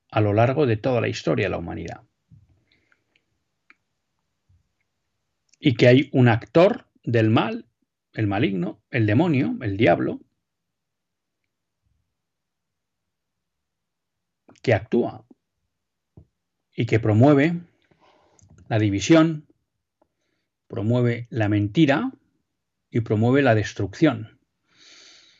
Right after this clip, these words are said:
Ahora no me va a salir bien, yo creo, pero en su momento, eh, me gustó, le escuché a,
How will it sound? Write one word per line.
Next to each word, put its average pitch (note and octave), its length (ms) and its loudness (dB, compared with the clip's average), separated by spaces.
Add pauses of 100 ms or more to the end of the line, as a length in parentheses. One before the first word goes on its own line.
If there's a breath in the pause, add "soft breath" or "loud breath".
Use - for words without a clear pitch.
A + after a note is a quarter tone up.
(240 soft breath)
Ahora B2+ 260 0
no C#3 80 4
me C3 100 4
va B2 120 4
a A2 40 -2
salir A#2+ 460 0
bien, A#2+ 300 2
yo G2+ 120 -2
creo, B2 340 -2
pero G#2+ 200 -4
en G#2+ 60 -2
su A2 120 -6
momento, C3+ 640 2
eh, A2+ 300 0
me A2 100 4
gustó, C#3 540 2
le B2 100 0
escuché A#2+ 540 2
a, A#2+ 260 4